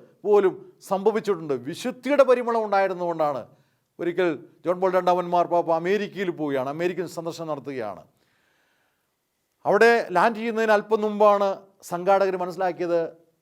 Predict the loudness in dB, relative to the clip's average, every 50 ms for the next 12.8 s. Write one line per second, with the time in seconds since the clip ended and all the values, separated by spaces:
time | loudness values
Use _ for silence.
0 | _ _ _ -10 -6 -4 -2 0 0 2 2 2 0 0 -2 -4 -10 _ _ _
1 | _ _ _ _ _ _ _ _ _ _ _ _ _ _ 2 4 4 4 4 2
2 | 2 2 2 2 0 -4 -10 -12 -10 -8 -6 -6 -6 -6 -6 -6 -4 -4 -4 -2
3 | -4 -4 -4 -6 -6 -6 -4 0 0 0 -2 -2 -6 -6 -6 -4 -2 -2 -2 -2
4 | -2 -2 0 0 0 0 0 0 -2 -2 -4 -6 -6 -6 -8 -8 -8 -4 -2 0
5 | 2 2 0 0 0 -2 -2 -2 -6 -10 -10 -16 _ _ _ _ _ _ _ _
6 | _ _ _ _ _ _ _ _ _ 2 4 6 6 6 6 4 2 0 2 2
7 | 2 4 4 4 6 6 6 6 6 4 4 4 4 4 4 2 0 0 0 2
8 | 2 2 2 0 2 2 2 2 2 -2 -2 -2 -2 0 0 0 0 0 0 0
9 | -2 -4 -6 -8 -10 _ -10 -8 -8 -8 -8 -10 -10 -10 -12 -12 -12 -12 -8 -6
10 | -4 -4 -4 -4 -6 -8 -8 -6 -6 -6 -6 -8 -8 -12 _ _ _ _ _ _
11 | _ _ _ _ _ -10 -10 -6 -6 -6 -4 -2 2 2 2 2 2 0 0 -2
12 | -2 -2 -6 -8 -8 -10 -10 -8 -8 -8 -6 -6 -8 -10 -10 -12